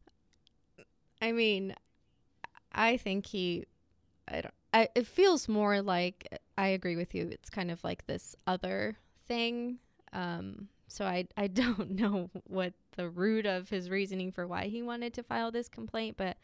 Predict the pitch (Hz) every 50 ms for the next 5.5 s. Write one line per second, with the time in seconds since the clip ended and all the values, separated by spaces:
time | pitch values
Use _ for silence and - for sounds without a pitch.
0 | - - - - _ - - - 220 214 214 202 202 196 196 190 185 180 175 175
1 | 175 - - - - 196 190 180 180 180 175 175 170 180 175 170 180 - 170 170
2 | 170 165 - - - - _ _ _ _ _ _ _ _ _ _ _ - - 185
3 | 170 165 - - 196 185 170 165 175 - - _ - 190 - - _ - 202 -
4 | - 190 - - - 196 185 185 185 - - - 196 196 196 190 190 190 - -
5 | 185 185 185 180 180 - - - - -